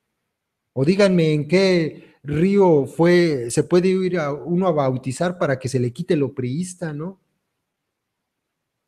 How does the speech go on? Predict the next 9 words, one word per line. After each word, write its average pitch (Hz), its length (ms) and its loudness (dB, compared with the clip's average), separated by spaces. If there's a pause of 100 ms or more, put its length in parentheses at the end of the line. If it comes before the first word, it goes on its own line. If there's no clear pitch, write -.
(800)
Eso 185 140 0
no 196 100 4
se 185 160 -4
quita. 180 580 -4 (520)
Priista 180 440 0
eres, 185 220 0
priista 165 460 -2
te 143 80 -4
morirás. 135 680 -4